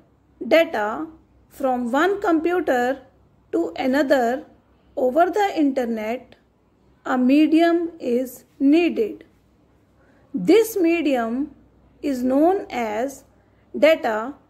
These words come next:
transfer medium, which can be wired, that means telephone line, or wireless। Wireless means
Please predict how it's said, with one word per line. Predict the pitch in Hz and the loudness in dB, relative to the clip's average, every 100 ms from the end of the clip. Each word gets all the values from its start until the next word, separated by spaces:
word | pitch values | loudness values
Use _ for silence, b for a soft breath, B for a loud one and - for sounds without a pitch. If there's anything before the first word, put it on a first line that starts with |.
| _ - | _ -10
transfer | 254 214 208 - - 262 285 - _ | -8 -8 -10 -10 -6 -4 -6 -12 _
medium, | 294 320 311 262 214 170 - _ _ _ b b b b b | 2 2 2 0 -4 -10 -14 _ _ _ b b b b b
which | 233 294 403 - - | 0 2 2 -2 -4
can | 285 233 226 | -2 -2 -4
be | 220 240 262 285 - _ _ | -2 -2 -2 -6 -12 _ _
wired, | 240 226 214 226 254 320 339 - b b b _ | -4 -2 0 2 2 0 -2 -14 b b b _
that | 220 196 - | -10 -8 -4
means | 262 349 370 - _ | 0 0 -2 -12 _
telephone | 233 208 208 269 277 285 | -10 -6 -6 -2 0 2
line, | 285 302 330 339 - _ _ _ - | 2 2 0 -2 -10 _ _ _ -6
or | 285 311 330 339 - _ - | 0 2 0 -2 -10 _ -14
wireless। | 226 202 214 254 262 320 233 - - _ _ | -10 -6 -4 -2 0 2 0 -6 -18 _ _
Wireless | 226 214 220 269 285 | -10 -6 -4 -4 -2
means | 311 415 523 - | 0 0 -4 -10